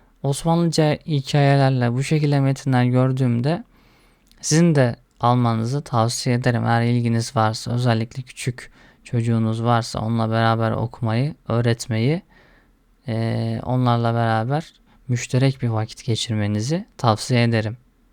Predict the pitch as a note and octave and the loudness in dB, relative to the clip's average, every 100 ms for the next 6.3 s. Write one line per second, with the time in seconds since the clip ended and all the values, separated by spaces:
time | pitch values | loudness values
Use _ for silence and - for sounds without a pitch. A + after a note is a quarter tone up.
0 | _ B2 G#2+ G#2 G#2+ G#2 G#2 - _ _ | _ -4 -4 -4 -8 -8 -12 -18 _ _
1 | _ _ _ _ _ _ _ _ C#3 C3 | _ _ _ _ _ _ _ _ 0 0
2 | A2+ - - _ _ _ _ _ B2+ C3+ | 0 -4 -16 _ _ _ _ _ -4 -2
3 | C#3+ B2+ B2 A2+ - C#3 B2+ C3 E3 D3 | 0 0 0 -2 -2 -2 0 0 -2 -2
4 | B2+ C3 C3 B2 G#2+ G#2 C3+ - _ - | 0 2 2 2 0 -2 -4 -8 _ -12
5 | - - - - - C#3 C#3 D3 B2+ C3+ | -12 -14 -8 -6 0 2 2 0 2 4
6 | B2 B2 | 4 2